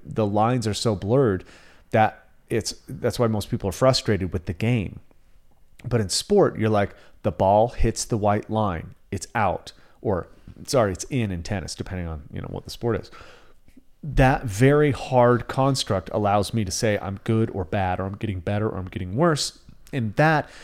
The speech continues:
gives you a sense of, like, being to it. So the constructs are very, very useful. So when you look at, like, is it worth,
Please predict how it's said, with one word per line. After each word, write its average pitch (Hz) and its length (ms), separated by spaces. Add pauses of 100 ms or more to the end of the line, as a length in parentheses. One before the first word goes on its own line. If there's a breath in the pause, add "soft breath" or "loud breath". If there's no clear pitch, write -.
(140 loud breath)
gives 117 240
you 110 100
a 104 60
sense - 400
of, 101 160
like, 87 320 (640 soft breath)
being 123 400
to 101 180
it. 80 80
So 113 140
the 95 100
constructs 139 720
are 92 60
very, 113 480
very 104 240
useful. 104 480 (300 loud breath)
So 117 300 (220 loud breath)
when 120 200
you 120 120
look 156 300
at, 131 120
like, 110 340
is 123 180
it 143 120
worth, 135 520